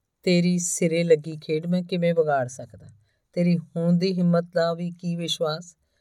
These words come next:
ਬੁਜ਼ਦਿਲ ਲੋਕਾਂ ਦੀ ਕੋਈ ਹਿੰਮਤ ਨਹੀਂ ਹੁੰਦੀ, ਕੋਈ ਵਿਸ਼ਵਾਸ ਨਹੀਂ ਹੁੰਦਾ।" ਸ਼ੇਖਰ ਬੇਹੱਦ ਹੱਦ ਤੱਕ ਮੰਨ ਗਿਆ। ਉਹ ਹੌਲੀ ਹੌਲੀ ਉੱਥੋਂ ਉੱਠਿਆ ਤੇ ਘਰੋਂ ਬਾਹਰ ਹੋ ਗਿਆ। ਉਹਦੇ ਕਦਮ ਬਹੁਤ ਭਾਰੇ ਸਨ। ਮਾਂ ਨੇ ਵੀ ਉਹਨੂੰ ਰੋਕਿਆ ਨਹੀਂ।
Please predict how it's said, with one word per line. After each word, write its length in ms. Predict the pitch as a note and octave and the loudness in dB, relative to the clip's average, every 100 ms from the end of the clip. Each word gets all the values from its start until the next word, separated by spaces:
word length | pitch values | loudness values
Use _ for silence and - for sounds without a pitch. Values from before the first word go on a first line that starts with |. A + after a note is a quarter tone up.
| _ - | _ 0
ਬੁਜ਼ਦਿਲ 400 | E3 F3 D#3+ F#3+ | 2 4 2 2
ਲੋਕਾਂ 340 | F3+ F3 F3 | 2 0 0
ਦੀ 120 | E3+ E3+ | 0 -2
ਕੋਈ 180 | E3 | -8
ਹਿੰਮਤ 380 | D3+ D3 D3+ D#3 | -6 -4 -4 -4
ਨਹੀਂ 180 | E3+ E3+ | -10 -10
ਹੁੰਦੀ, 260 | E3 C3+ - _ _ _ | -14 -18 -20 _ _ _
ਕੋਈ 220 | F#3+ G3+ | 0 2
ਵਿਸ਼ਵਾਸ 580 | G3+ F#3 - E3 D#3 D#3 | 0 -2 0 2 2 -4
ਨਹੀਂ 120 | D3 | -12
ਹੁੰਦਾ।" 300 | D3 - - - _ _ _ _ _ _ _ - | -14 -20 -20 -20 _ _ _ _ _ _ _ -8
ਸ਼ੇਖਰ 540 | - E3+ D#3+ E3 D#3 | -2 0 0 0 -2
ਬੇਹੱਦ 640 | C#3 D3 D#3 D#3 D#3+ D#3+ | -4 -8 -6 -2 -4 -4
ਹੱਦ 200 | D#3+ D3+ - | -12 -14 -8
ਤੱਕ 180 | D3 D3+ | -8 -6
ਮੰਨ 240 | D3 C3 | -8 -10
ਗਿਆ। 220 | B2 B2 - _ _ _ | -14 -20 -20 _ _ _
ਉਹ 100 | F#3 | -4
ਹੌਲੀ 280 | F3 G3+ A#3 | 6 6 6
ਹੌਲੀ 280 | G#3+ F#3+ F3 | 4 2 2
ਉੱਥੋਂ 280 | E3 - E3 | 0 -2 -4
ਉੱਠਿਆ 320 | D#3 - D3+ | -2 -2 -2
ਤੇ 120 | D3+ | -4
ਘਰੋਂ 260 | D#3 E3+ D3+ | -4 -2 0
ਬਾਹਰ 280 | C#3+ C#3+ D#3 | -4 -8 -8
ਹੋ 140 | D3+ | -16
ਗਿਆ। 180 | B2 - _ _ _ _ _ - | -18 -20 _ _ _ _ _ -6
ਉਹਦੇ 180 | F#3 F3+ | -2 0
ਕਦਮ 380 | F3+ E3+ E3+ | 2 4 2
ਬਹੁਤ 340 | D#3+ D3 F3 F3 - | 0 -2 0 -2 0
ਭਾਰੇ 280 | F3 D#3 C3+ | 0 0 -4
ਸਨ। 320 | - B2+ C#3 | -14 -16 -8
ਮਾਂ 260 | D3+ D#3+ | -4 0
ਨੇ 120 | F3 F3+ | 0 0
ਵੀ 140 | F#3 | 0
ਉਹਨੂੰ 220 | F#3 F#3+ | -4 -2
ਰੋਕਿਆ 400 | F3 D3+ - D3 | -2 -2 -4 -6
ਨਹੀਂ। 200 | C3+ C3 | -6 -14